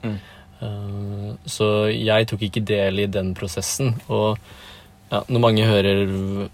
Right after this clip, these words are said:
Speaker 2: vanlife, og
Speaker 1: Mhm, ja,
Speaker 2: så blir det
Speaker 1: hashtaggen.
Speaker 2: van, ja. <laughs>
Speaker 1: Ja.
Speaker 2: Så ser de jo for seg, eh, sannsynligvis li-, en liten byggeplass, da,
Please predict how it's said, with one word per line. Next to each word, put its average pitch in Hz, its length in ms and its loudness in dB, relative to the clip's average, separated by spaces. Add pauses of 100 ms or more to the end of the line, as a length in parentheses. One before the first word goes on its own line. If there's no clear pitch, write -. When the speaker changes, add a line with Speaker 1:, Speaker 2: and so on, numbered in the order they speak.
(360)
Speaker 2:
vanlife, 101 800 0
og 101 180 -4
Speaker 1:
Mhm, 165 260 4
ja, 139 120 6
Speaker 2:
så 151 160 6
blir 110 100 2
det 113 140 6
Speaker 1:
hashtaggen. - 0 -
Speaker 2:
van, 107 240 2
ja. 117 180 6
<laughs> 127 460 4 (180)
Speaker 1:
Ja. 123 120 2 (200)
Speaker 2:
Så - 180 -4
ser 104 180 6
de 104 60 6
jo 110 60 4
for 104 100 2
seg, 98 440 2
eh, 101 1120 -6
sannsynligvis 101 880 -4
li-, 101 260 -10
en 104 280 -2
liten 101 220 0
byggeplass, 101 400 -2
da, 110 100 4